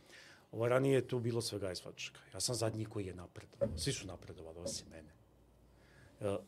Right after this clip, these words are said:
što se tiče tehnološkog viška, to uopće nije bio problem, nego, e, problem je bio čitav niz učiteljica koji su smjenjivali svaka tri mjeseca. To je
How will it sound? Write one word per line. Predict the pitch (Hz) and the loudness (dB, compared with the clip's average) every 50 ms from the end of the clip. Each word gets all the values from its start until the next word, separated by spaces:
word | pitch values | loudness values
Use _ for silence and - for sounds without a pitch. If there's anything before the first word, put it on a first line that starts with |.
| - - - - | -12 -20 -14 -10
što | - - 123 | -4 -2 0
se | 113 113 | 0 2
tiče | 113 151 147 - 123 120 | 2 2 2 2 4 4
tehnološkog | 151 147 139 135 123 107 - 113 110 101 | 6 6 8 6 4 4 0 -2 -2 -2
viška, | 104 110 123 143 135 - - - 107 | 0 0 0 0 0 0 -2 -2 -2
to | 104 - 127 | 0 0 0
uopće | 127 120 113 - 113 | 0 0 0 -2 -2
nije | 113 127 120 | 0 0 2
bio | 110 117 117 107 | 2 2 2 0
problem, | 104 - 113 117 117 117 123 110 104 104 | 0 -2 -4 -2 0 0 0 0 0 0
nego, | 107 110 104 101 107 104 101 - - - - - _ - - - - - - - | -2 -2 0 0 0 -2 -2 -6 -12 -20 -20 -20 _ -20 -20 -20 -20 -20 -10 -6
e, | - 110 107 104 | -4 -4 -4 -2
problem | - - 139 135 139 127 120 | -2 0 2 2 2 2 2
je | 117 | 2
bio | 120 131 117 | 2 2 0
čitav | - - 131 - 127 | 0 -2 -2 0 2
niz | 117 135 120 110 | 2 2 2 2
učiteljica | 110 113 - - 127 127 120 110 - 113 | -2 -4 -2 -2 -2 0 -2 -2 -4 -6
koji | 98 - 110 104 | -6 -6 -6 -6
su | - 117 113 107 | -4 -4 -4 -4
smjenjivali | - - 107 101 107 107 107 98 | -4 -4 -4 -4 -4 -4 -4 -4
svaka | - - 107 - - 90 | -6 -6 -8 -6 -8 -6
tri | - 104 107 104 | -4 -4 -4 -2
mjeseca. | 98 104 98 - - 90 - - - | -2 -4 -4 -6 -6 -8 -12 -12 -8
To | - 101 | -6 -6
je | 95 | -6